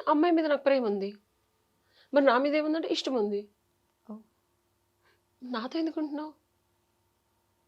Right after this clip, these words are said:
Speaker 2: Why?
Speaker 1: ఎందుకుంటున్నావు?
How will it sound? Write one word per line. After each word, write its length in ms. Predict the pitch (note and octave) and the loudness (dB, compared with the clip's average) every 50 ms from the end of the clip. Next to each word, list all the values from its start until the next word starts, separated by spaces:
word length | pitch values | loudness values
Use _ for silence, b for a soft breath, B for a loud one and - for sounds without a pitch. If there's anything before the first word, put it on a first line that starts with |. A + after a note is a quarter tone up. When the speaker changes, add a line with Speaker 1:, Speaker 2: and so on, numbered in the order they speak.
| - | -2
Speaker 2:
Why? 200 | C4 C4 B3+ F#3 E3+ - E3 _ _ _ _ - - _ _ - _ _ _ _ - A3 | 2 2 2 2 0 -4 -16 _ _ _ _ -20 -20 _ _ -20 _ _ _ _ 2 4
Speaker 1:
ఎందుకుంటున్నావు? 1400 | A#3 A#3+ B3 C4 C#4 D4+ D4 D4+ C4 B3+ A#3+ A3+ A3 G3+ F#3+ G3+ G3 G3+ G#3 G#3 G#3 F#3+ F#3 F#3 F3 E3+ - | 6 6 8 6 6 6 4 4 2 2 2 2 0 0 0 0 0 2 2 2 2 2 0 -2 -4 -8 -14